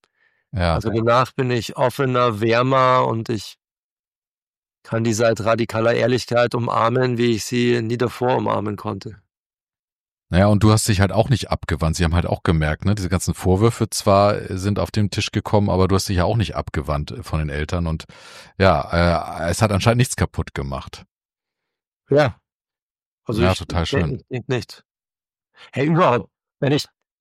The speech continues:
Speaker 2: wenn ich mit jemandem so richtig ehrlich bin und mich da transparent mache, ein, ein intensives Gefühl zulasse und die Person bleibt da und hört sich das an, ähm, ich,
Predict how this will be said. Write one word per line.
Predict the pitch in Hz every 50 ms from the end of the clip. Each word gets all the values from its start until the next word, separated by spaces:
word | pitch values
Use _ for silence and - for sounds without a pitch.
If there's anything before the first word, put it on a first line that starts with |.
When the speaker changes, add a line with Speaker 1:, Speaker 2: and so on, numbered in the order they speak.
| _ _ _ _ _ _ _ _ _ _ _ _ _ _ _ _ _ _ -
Speaker 2:
wenn | 135 123
ich | 139 113 135
mit | 151 135
jemandem | 151 160 170 170 131 135 139
so | 117 123 185
richtig | 208 190 - - 180 165 - -
ehrlich | - 175 160 165 175 156 127 - -
bin | - 123 117 113 110 110
und | - 139 131 120 - _ -
mich | 143 131 110
da | - 147 127
transparent | - - - 151 151 - - - 139 120 110 131 151 160 156 -
mache, | - 123 117 113 - - 123 117
ein, | 120 127 135 135 135 143 - - - - -
ein | - 156 160
intensives | - - 156 151 - 147 147 139 120 160 185 170 160 156 127 -
Gefühl | - 135 - - - 175 180 190
zulasse | - - - 135 120 107 110 110 104 - 139
und | 131 110
die | 123
Person | - - - 120 110 131 156 170 175 170 147 -
bleibt | - 127 123 139 165 170 - - -
da | - 143 143 151 151 135 131 139
und | 135 123 104
hört | 120 143 147 -
sich | - 143 -
das | - 123 -
an, | - - - 131 - 120 120 143 - _ _ _ _ _ _ _ _ _ _ _ _ _ _ _ -
ähm, | 143 127 123 127 127 123 127
ich, | 113 - - -